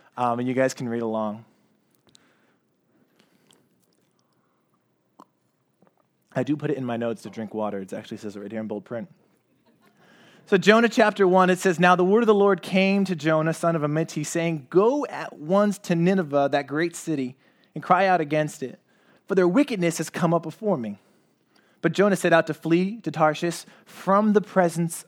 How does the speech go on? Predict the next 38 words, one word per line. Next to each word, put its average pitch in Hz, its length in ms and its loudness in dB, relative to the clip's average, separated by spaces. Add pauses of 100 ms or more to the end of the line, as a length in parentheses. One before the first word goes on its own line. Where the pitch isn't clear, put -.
of 135 160 -2
the 143 80 2
Lord." 143 400 0 (1000)
And 160 80 2
he 160 40 4
went 190 280 0
down 185 260 2
to 175 80 -2
Joppa 160 380 2
and 151 120 -2
found 165 200 0
a - 20 -2
ship 160 180 -6
going 170 200 0
to 165 80 -4
Tarshish, 160 420 -2
so 170 120 -4
he 160 120 0
paid 202 400 0
his 180 160 -2
fare 147 420 0 (320)
and 147 140 -4
went 175 140 4
on 165 180 2
board 147 360 0
to 160 100 -6
go 170 100 0
with 175 140 2
them 160 140 0
to 156 80 -6
Tarshish, 151 680 -2 (340)
away 185 420 2
from 131 560 -2 (680)
the 151 80 -8
presence 127 540 0 (960)
of 117 80 -12
the 131 100 -2
Lord. 139 320 0